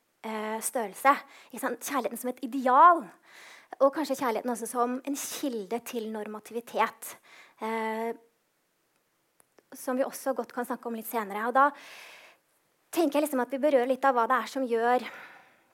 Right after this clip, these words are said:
hva skal man si, kjærlighet så viktig, da. Eh,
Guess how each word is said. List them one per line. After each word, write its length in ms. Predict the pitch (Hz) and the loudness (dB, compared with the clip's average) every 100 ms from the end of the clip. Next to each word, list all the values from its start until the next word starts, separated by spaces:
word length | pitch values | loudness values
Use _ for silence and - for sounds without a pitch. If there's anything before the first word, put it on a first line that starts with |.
| _ _ _ _ _ _ - - - - | _ _ _ _ _ _ -16 -14 -20 -18
hva 80 | 247 | -12
skal 140 | 254 | -8
man 60 | 254 | -6
si, 80 | 254 | -6
kjærlighet 280 | 262 220 220 | -6 -6 -8
så 160 | - 277 | -6 -6
viktig, 400 | 302 - - 320 | -6 -8 4 8
da. 120 | 359 - - - _ - - - _ | 8 4 -12 -20 _ -20 -20 -20 _
Eh, 400 | 233 226 226 | -2 0 0